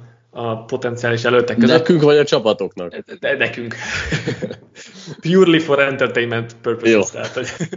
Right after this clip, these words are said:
Speaker 1: <laughs> leg-, leginkább. Va-, ma-, van két, két összeállításom is, mert egyébként két, két-három helyen különbözik.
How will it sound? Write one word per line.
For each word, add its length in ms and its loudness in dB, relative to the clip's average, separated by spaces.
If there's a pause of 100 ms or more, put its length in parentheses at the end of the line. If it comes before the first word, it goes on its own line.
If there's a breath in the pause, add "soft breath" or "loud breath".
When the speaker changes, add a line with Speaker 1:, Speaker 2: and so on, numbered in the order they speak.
Speaker 1:
<laughs> 300 -20
leg-, 180 -2
leginkább. 500 -2 (160)
Va-, 260 -10
ma-, 160 -12 (280 loud breath)
van 340 0
két, 380 2
két 280 2
összeállításom 680 0
is, 80 -12
mert 180 0
egyébként 440 -2
két, 240 -4
két-három 460 -4
helyen 200 0
különbözik. 560 -4